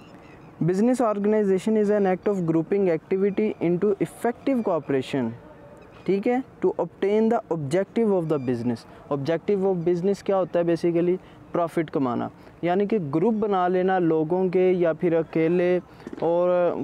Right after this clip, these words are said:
कोई ऐसा काम करना कि जिससे उनको profit हो जाए, पैसा कमा लें वो, वो basically होता है business organization या grouping कहलाता है वो, ठीक है।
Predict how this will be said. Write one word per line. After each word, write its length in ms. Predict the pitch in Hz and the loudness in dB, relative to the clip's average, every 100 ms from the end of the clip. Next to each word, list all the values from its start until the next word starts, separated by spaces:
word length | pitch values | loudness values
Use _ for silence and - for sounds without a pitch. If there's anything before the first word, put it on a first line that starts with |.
| - | -4
कोई 200 | 180 175 | 0 2
ऐसा 320 | 165 160 196 | 2 0 -2
काम 300 | 180 170 165 | -2 0 0
करना 340 | 165 165 165 165 | 0 0 0 0
कि 100 | 165 | 0
जिससे 340 | 156 151 165 | -2 -2 0
उनको 280 | 156 147 156 | 0 0 -2
profit 480 | 160 160 151 156 143 | -2 -2 -2 -2 0
हो 100 | 120 | 0
जाए, 180 | 117 113 - | -2 -4 -2
पैसा 300 | 156 147 156 | -2 -2 -6
कमा 280 | 139 131 120 | -4 -2 -2
लें 120 | 120 | -4
वो, 180 | 117 117 - - - 170 | -6 -8 -12 -20 -8 -2
वो 140 | 214 | 0
basically 480 | 196 180 202 185 190 | 2 0 0 2 2
होता 260 | 170 - 170 | 0 0 -2
है 60 | |
business 440 | 165 151 156 165 160 | 0 0 0 0 -2
organization 720 | 139 139 139 135 131 - 156 | -2 0 0 0 -2 -2 -2
या 120 | 143 | 0
grouping 560 | 127 143 156 185 175 156 | 0 -2 -2 -2 0 0
कहलाता 420 | 156 131 120 123 | 0 -2 0 -2
है 60 | |
वो, 380 | 123 123 120 - - - - | 0 0 0 -2 -8 -20 -8
ठीक 200 | 190 208 | -4 0
है। 100 | 214 | -2